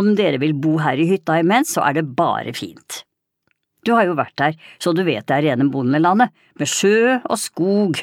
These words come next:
og eng. Og likevel er det nær både Uppsala og Stockholm. Naboene er koselige, eller det har jeg i alle fall alltid synes før,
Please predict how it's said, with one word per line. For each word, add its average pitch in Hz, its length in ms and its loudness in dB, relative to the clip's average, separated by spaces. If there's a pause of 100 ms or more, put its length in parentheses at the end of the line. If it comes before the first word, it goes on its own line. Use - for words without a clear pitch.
og 170 140 0
eng. 165 440 2 (1000)
Og 190 100 0
likevel 196 400 0
er 147 160 -2
det 160 160 0
nær 156 480 2
både 143 300 -2
Uppsala 175 560 0
og - 160 -2
Stockholm. 107 480 -6 (1040)
Naboene 170 600 0
er 147 120 -4
koselige, 196 560 0 (360)
eller 190 160 -2
det 180 140 0
har 160 100 2
jeg 165 120 4
i - 20 4
alle 135 160 -4
fall 135 180 -2
alltid 135 320 -4
synes 160 380 2
før, 302 240 2